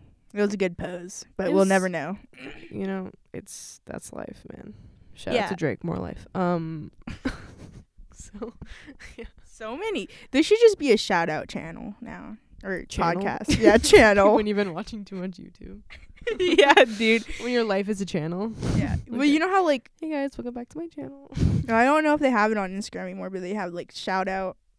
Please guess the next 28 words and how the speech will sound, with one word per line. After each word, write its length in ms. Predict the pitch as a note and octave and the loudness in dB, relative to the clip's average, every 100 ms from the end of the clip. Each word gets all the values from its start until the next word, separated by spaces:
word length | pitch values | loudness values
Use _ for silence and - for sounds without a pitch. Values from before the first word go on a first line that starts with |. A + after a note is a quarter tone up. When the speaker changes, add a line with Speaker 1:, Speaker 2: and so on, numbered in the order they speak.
| _ _ _ - | _ _ _ -8
Speaker 1:
Instagram 540 | B3+ - G#3 G3+ G#3 | -6 -6 -10 -12 -12
accounts. 380 | G#3+ A3+ G#3+ A3 | -12 -10 -10 -10
Speaker 2:
Do 40 | A3 | -12
they 60 | D4+ | -12
really? 480 | A#3+ - - B3+ C4 _ - | -14 -18 -16 -18 -20 _ -2
Speaker 1:
They 80 | B3 | 0
used 320 | G#3+ A#3 - | 0 -2 -4
to. 120 | G3 | -6
Like, 180 | G3 G#3 | -2 0
when 100 | A3+ | 2
I 100 | G#3 | 4
was, 200 | G#3+ G#3 - - - - | 4 2 -4 -20 -18 -6
you 160 | B3 | 0
know, 260 | D4 C4 F3+ - | 2 2 0 -4
I'm 80 | A3 | -6
gonna 80 | A3 | 0
tell 140 | C#4 | 2
you 80 | F#3+ | 4
a 20 | |
little 120 | F3+ | 2
secret. 460 | F3+ G#3 G3 E3+ - - | -2 -6 -6 -10 -12 -16
Speaker 2:
Oh, 60 | E3+ - _ | -20 -20 _
okay. 140 | A3+ - - | -20 -20 -2
Speaker 1:
I 100 | G#3+ | 4
used 360 | A#3 A3+ A#3+ - | 6 6 4 4
to 80 | A3 | 6
have 220 | E3+ E3 | 6 4
Instagram. 640 | E3 - D#3+ D3 - A3+ | -2 -6 -6 -8 -10 -14